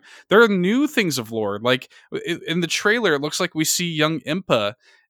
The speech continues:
And, I mean, like, if this were any other week, we would have done a full trailer breakdown of this, one hundred percent. Uh, but, you know, i-, it's, you know, we, we gotta focus on another Nintendo I P this week. It's, it's a celebration after all.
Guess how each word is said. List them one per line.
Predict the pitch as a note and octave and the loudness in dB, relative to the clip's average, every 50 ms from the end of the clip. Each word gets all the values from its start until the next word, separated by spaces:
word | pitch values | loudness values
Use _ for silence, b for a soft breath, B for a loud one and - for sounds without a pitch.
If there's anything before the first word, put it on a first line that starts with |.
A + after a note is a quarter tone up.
| _ - | _ 0
And, | C#3+ C#3+ C#3 C3 - | 2 2 2 2 0
I | C#3+ | -2
mean, | D#3+ E3 D#3 | -2 -2 2
like, | D3 C#3+ C#3+ C#3+ - - _ _ _ _ - | 2 2 2 0 -2 -10 _ _ _ _ -4
if | F3 E3+ | -2 0
this | F#3+ C#4 C4+ - | 0 0 2 2
were | D#4+ C#4+ - - | 0 0 2 4
any | G#3+ A3+ A3+ G#3+ G#3 | 4 4 4 4 4
other | G3+ F3+ E3 | 4 2 2
week, | C#3+ D3 C#3+ B2 - | 2 0 0 0 0
we | C3+ C#3 D3+ | 2 2 4
would | E3 D#3 | 4 4
have | D3 B2+ B2 | 4 4 4
done | C#3 B2+ | 2 2
a | A#2+ | 2
full | - - - - C#3 C3 B2+ | 0 -2 -2 0 0 2 0
trailer | - - D3 B2 A#2 A2+ A2 G#2 | 0 0 0 0 0 0 -2 -2
breakdown | G#2 G#2 G#2 G2+ G2 - G#2 G2 F#2+ G2 F#2+ | -2 -2 -2 -4 -2 -2 -2 -2 -2 -2 -4
of | F#2 F#2+ | -6 -6
this, | G2 G2 F#2 - - - - - - - | -6 -4 -4 -4 -4 -6 -6 -8 -10 -6
one | A#2 A#2+ A#2 A2 | -4 -2 -2 0
hundred | A2 C#3+ B2+ A#2+ A#2+ G#2 | 0 0 0 0 -2 -4
percent. | - G#2 F#2+ - - G#2+ F#2+ F#2 F#2 - _ _ _ _ _ _ _ _ _ _ _ _ - | -6 -6 -6 -6 -4 -6 -6 -10 -12 -18 _ _ _ _ _ _ _ _ _ _ _ _ -6
Uh, | - G#2 G2+ F#2+ F#2 - - | -4 -2 -2 -2 -4 -6 -4
but, | A2+ G2 G2 G#2+ - | -4 -4 -4 -6 -8
you | A2 | -8
know, | G#2 G2 F#2+ G2 - _ _ _ _ _ _ _ - | -6 -6 -8 -10 -12 _ _ _ _ _ _ _ -10
i-, | |
it's, | A#2+ G#2 A#2+ B2+ - - - - - - | -8 -6 -4 -4 -4 -4 -6 -6 -4 -2
you | B2+ | -2
know, | A#2 A2+ | -2 0
we, | A#2+ C3 C3 | 0 -2 -2
we | A#2+ C3 C3 | -2 0 2
gotta | C#3+ C3 B2+ A#2+ | 2 2 2 0
focus | - - C3 A#2+ - B2 - C#3 | 0 0 0 0 -2 -2 -2 0
on | B2 A#2 | 0 0
another | A#2+ C#3 D3+ C#3+ C3 B2 A#2 | 2 4 4 4 4 4 2
Nintendo | A2 G#2+ G#2 - - G#2+ G#2+ A2 G#2 | 0 -2 -4 -4 -4 -4 -2 -2 -2
I | G2 G2+ | -2 -4
P | - - A2+ G#2 | -4 -6 -8 -6
this | G#2 A#2 A2+ - - - | -4 -4 -4 -4 -6 -8
week. | F#2+ F#2+ - | -12 -12 -10
It's, | A#2 A2 - - - b b b b | -10 -10 -8 -8 -8 b b b b
it's | C3+ B2+ A#2 | -8 -6 -4
a | B2 | -2
celebration | - - D#3 C#3+ B2+ A#2+ B2+ D3 D3 C3+ - - B2 G#2+ | 2 4 4 4 4 4 4 4 4 2 2 -2 -2 -4
after | G2 G2 - _ - G#2+ G2 | -4 -6 -8 _ -10 -8 -6
all. | F#2+ F#2+ - - - | -8 -8 -10 -14 -18